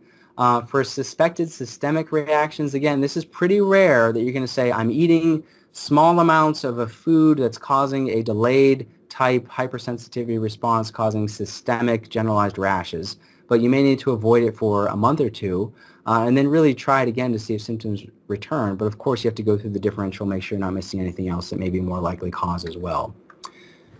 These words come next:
In regards to these rare cases, the, the most common ones that we're gonna read about will be balsam of Peru, uh, which can be a mixture of different allergens. Uh, it's a common cause of fragrance dermatitis, and you can find this in a wide variety of foods,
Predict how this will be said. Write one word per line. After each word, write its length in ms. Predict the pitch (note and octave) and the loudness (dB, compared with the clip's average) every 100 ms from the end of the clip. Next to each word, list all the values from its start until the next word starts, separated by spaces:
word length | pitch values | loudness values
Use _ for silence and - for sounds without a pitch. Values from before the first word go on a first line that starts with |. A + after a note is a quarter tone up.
| _ | _
In 80 | D3+ | 6
regards 400 | D#3 D#3 G3 G3+ | 8 8 6 4
to 80 | F#3+ | 2
these 160 | E3 | 0
rare 220 | C3 D3 D3 | 2 0 0
cases, 560 | D#3 D3+ D#3 F3 E3+ | -2 -2 -2 -8 -6
the, 400 | C#3+ B2 A2+ F#2+ | -2 0 0 -2
the 100 | C3+ | -4
most 220 | B2+ C#3 - | -2 -2 -2
common 320 | D#3 D#3+ D#3 | 0 2 2
ones 140 | D3 | 0
that 100 | C#3 | -2
we're 80 | B2+ | -4
gonna 160 | B2+ B2 | -2 -2
read 160 | C3 | 0
about 200 | C3+ C3+ | 2 2
will 60 | A#2+ | 2
be 140 | A#2 | 0
balsam 440 | A2+ A#2 B2+ C3+ A#2 | 2 2 0 -4 -8
of 100 | G#2+ | -8
Peru, 540 | - B2 F3+ F#3+ F#3+ - _ _ | -4 4 6 6 0 -14 _ _
uh, 320 | B2 A#2 A2+ | 2 4 4
which 200 | A2+ A#2+ | 2 -2
can 120 | - B2 | -4 0
be 100 | A#2 | 0
a 40 | |
mixture 380 | A#2 C#3+ - D3+ | 0 -4 -2 -2
of 80 | C3+ | 0
different 320 | C#3+ C#3+ B2+ | -2 -4 -4
allergens. 760 | C3 C3+ C3+ C3+ C3+ C3+ B2+ | 0 0 -2 -4 -4 -4 -6
Uh, 280 | - G#2+ G#2 | -6 -2 -2
it's 120 | G#2+ | -4
a 40 | A2+ | 0
common 300 | C#3+ C#3+ C3 | 2 2 2
cause 200 | B2+ G2+ | 0 -2
of 80 | |
fragrance 400 | - E3+ F#3 E3+ | 0 2 4 2
dermatitis, 580 | - D#3+ D#3 D#3+ D3+ D3 | 0 -2 0 0 0 0
and 20 | |
you 100 | D#3+ | -2
can 140 | - E4 | -2 -2
find 260 | F#3 F3+ | 0 0
this 120 | D#3+ C3+ | -2 -2
in 60 | |
a 60 | A2 | 0
wide 340 | G#2+ A2 C3 | 4 4 2
variety 320 | B2 A#2+ A2 | -2 -2 -2
of 80 | F#2+ | -4
foods, 500 | - C#3+ E3+ G3 - | -2 0 0 -2 -14